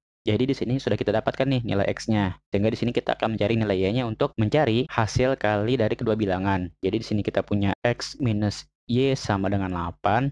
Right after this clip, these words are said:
dengan X-nya di sini adalah empat, kemudian di sini dikurangi Y sama dengan delapan. Sehingga di sini kita punya nilai Y-nya sama dengan empat dikurangi delapan.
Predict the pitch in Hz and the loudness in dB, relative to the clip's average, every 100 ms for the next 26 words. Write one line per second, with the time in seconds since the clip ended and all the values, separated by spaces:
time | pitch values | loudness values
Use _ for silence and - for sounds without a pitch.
0 | - 104 104 104 - - _ _ - 110 | -2 -2 0 -2 -4 -12 _ _ -4 -2
1 | - 107 98 101 95 92 90 - 110 147 | -2 -2 0 0 -2 -4 -6 -2 0 -2
2 | _ _ _ - 107 101 104 104 98 - | _ _ _ -4 -2 0 0 -2 -4 -2
3 | 101 95 101 101 117 127 123 104 98 98 | -4 -2 -6 -2 0 0 0 -2 -2 -2
4 | 104 107 98 92 - 90 82 - _ _ | -4 -2 0 -2 -2 -2 -2 -10 _ _
5 | _ - 110 107 123 127 127 113 104 123 | _ -6 -2 0 0 -2 -2 -2 0 0
6 | 113 104 98 98 104 117 127 - 98 95 | 0 0 0 0 0 0 -2 -2 0 0
7 | 131 104 110 - - 101 - 113 123 - | -2 -2 -4 -6 -8 -8 -2 -2 -2 -6
8 | 104 - 101 98 92 87 - 90 87 156 | -6 -4 -4 -2 -2 -4 -2 -2 -2 -4